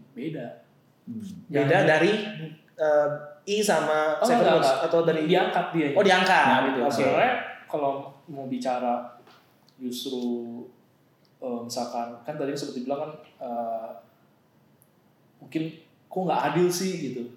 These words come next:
Speaker 3: Hmm.
Speaker 1: Justru menurut gue, jangan-jangan ada sesuatu. Kenapa dimulai dari Kofi Kingston dulu diangkat, sampai akhirnya ngerembetnya ke hal-hal sini. Gue emang, gue sempat mikirnya mungkin ini mau nge-build up si New Day aja gitu,
Speaker 2: Hmm.
Speaker 1: gue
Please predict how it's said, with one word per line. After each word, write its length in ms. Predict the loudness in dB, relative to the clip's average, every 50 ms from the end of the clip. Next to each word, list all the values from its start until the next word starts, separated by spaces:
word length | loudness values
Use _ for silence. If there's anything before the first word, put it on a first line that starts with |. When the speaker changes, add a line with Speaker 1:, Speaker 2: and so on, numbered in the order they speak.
| _ _
Speaker 3:
Hmm. 220 | -6 -4 -2 -2
Speaker 1:
Justru 300 | -2 -2 0 0 2 2
menurut 200 | 2 0 0 -2 -2
gue, 160 | 0 0 0 0 -2 -8 -14 -18 -20 _ _ _ _ _ _ _ _ _ _ _ _ _
jangan-jangan 420 | -2 0 0 2 2 0 0 -2 0
ada 140 | 0 0 0
sesuatu. 520 | 0 -2 -2 0 0 -2 -2 0 -2 -2 -2 -2 -6 -12 -18 _ _ _ _
Kenapa 340 | -10 -8 -8 -6 -6 -4
dimulai 360 | -4 -4 -4 -4 -4 -4 -2 -2
dari 140 | -2 -2
Kofi 260 | -4 -6 -8 -10 -12 -12
Kingston 360 | -12 -12 -12 -12 -14 -12 -10
dulu 120 | -10 -8 -6
diangkat, 500 | -6 -8 -8 -8 -10 -10 -10 -10 -10 -12 -14 -20 _ _ _ _ _ _ _ _ _ _ _ _
sampai 280 | _ -12 -12 -6 -2 -2
akhirnya 560 | -2 -2 -2 -6 -4 -2 -2 0 0 -2 -4 -8 -12
ngerembetnya 520 | -12 -8 -8 -6 -6 -6 -8 -8 -8 -10 -6
ke 100 | -6 -6
hal-hal 340 | -6 -4 -6 -6 -4 -6
sini. 400 | -6 -6 -10 -14 -14 -14 -14 -16 -16 -20 _ _ _ _ _ _ _ _ _ _ _ _
Gue 140 | _ 0 0 2
emang, 260 | 2 2 0 0 0 -2 -4 -4 -8 -14 -16
gue 160 | -12 -4 -2
sempat 220 | -2 0 0 0 -2
mikirnya 320 | -2 -4 -4 -2 -2 -2 -2
mungkin 300 | -2 -6 -6 -6 -6 -6
ini 140 | -6 -6 -4
mau 400 | -4 -4 -2 -2 -4 -4 -6 -10 -10
nge-build 480 | -10 -10 -8 -8 -6 -6 -6 -6 -8 -12 -10
up 200 | -10 -10 -10 -10
si 220 | -12 -8 -6 -6 -4 -4 -6 -8 -8 -10 -10 -12 -14 -14 -18 _ _ _ _ _ _ _ _ _ _ _ _
New 160 | -14 -6 -6 -4
Day 220 | -2 -2 -2 0 0
aja 420 | -2 -2 -2 -2 -2 -2 -2 -2
gitu, 200 | -4 -6 -8 -8 -8
Speaker 2:
Hmm. 160 | -8 -8 -8
Speaker 1:
gue 120 | -6 -6